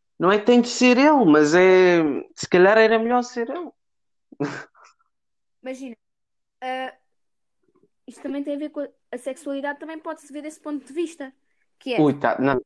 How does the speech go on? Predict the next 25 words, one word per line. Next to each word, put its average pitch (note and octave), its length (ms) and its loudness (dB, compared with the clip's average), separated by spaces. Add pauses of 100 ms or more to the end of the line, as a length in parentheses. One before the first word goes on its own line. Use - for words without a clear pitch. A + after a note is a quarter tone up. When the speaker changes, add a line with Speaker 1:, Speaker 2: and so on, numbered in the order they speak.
(180)
Speaker 1:
é, A2 100 -8
estás - 400 -6
a C#3+ 60 4
Speaker 2:
eu C#3 60 -2
Speaker 1:
comparar D3 440 2
já C#3+ 600 -2
ser D#3+ 200 0
vegetariana C#3+ 1080 2 (500)
à B2 300 0
sexualidade C3+ 840 -6
e A#2+ 100 -2
à A2+ 180 -4
Speaker 2:
Não, D4+ 320 -10 (460)
vou-te D#4 120 -10
explicar. E4+ 320 -8 (1400)
Ser, E4+ 220 -12 (260)
ser D#4 200 -14
vegetariano C4+ 680 -10
é A#3 100 -12
uma A#3+ 160 -12
decisão D4 500 -12 (120)
da A#3+ 180 -8
pessoa. G#3+ 560 -8 (760)
A A#3 60 -12
sexualidade B3 760 -8